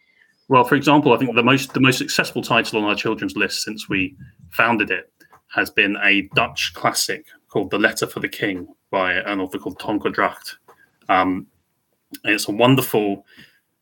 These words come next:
I mean, it's, it's fantasy in the sense that it's set in, uh, not in our world, but it's a fantasy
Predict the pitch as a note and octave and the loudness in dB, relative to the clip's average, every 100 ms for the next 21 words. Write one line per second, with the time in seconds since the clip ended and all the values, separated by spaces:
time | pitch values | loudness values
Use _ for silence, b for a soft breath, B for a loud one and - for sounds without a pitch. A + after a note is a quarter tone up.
0 | _ _ - C3 C#3+ D3 - C3 - D3 | _ _ 2 4 4 2 2 -2 2 2
1 | D#3+ - - G2 G#2 A2 G#2+ A#2 G#2+ G#2+ | 2 0 2 2 2 0 0 -2 -2 -4
2 | G#2 G#2+ - A#2 - - - G#2 G#2 G#2+ | -4 -4 -2 0 0 -4 -6 -2 -2 0
3 | G#2+ G2 G2 F#2+ - A#2 A2 G#2 G2 A2+ | 2 4 2 -2 -4 -2 2 2 2 0
4 | G#2 F2 - _ _ _ _ _ _ _ | 0 -2 -10 _ _ _ _ _ _ _
5 | - - B2 A#2+ A#2 C#3 A#2 B2 B2 A2 | -20 -6 -4 -4 0 0 0 0 0 0
6 | G#2+ | -2